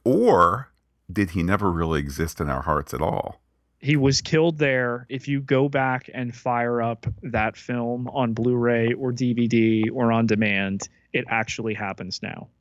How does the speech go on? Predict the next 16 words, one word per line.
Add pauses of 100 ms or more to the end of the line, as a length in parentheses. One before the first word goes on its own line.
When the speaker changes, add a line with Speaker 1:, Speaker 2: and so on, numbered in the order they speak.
(220)
Speaker 1:
<laughs> (880)
That
would
be
fun
if
they
did
some
sort
of,
like,
digital
re-release
where
it's,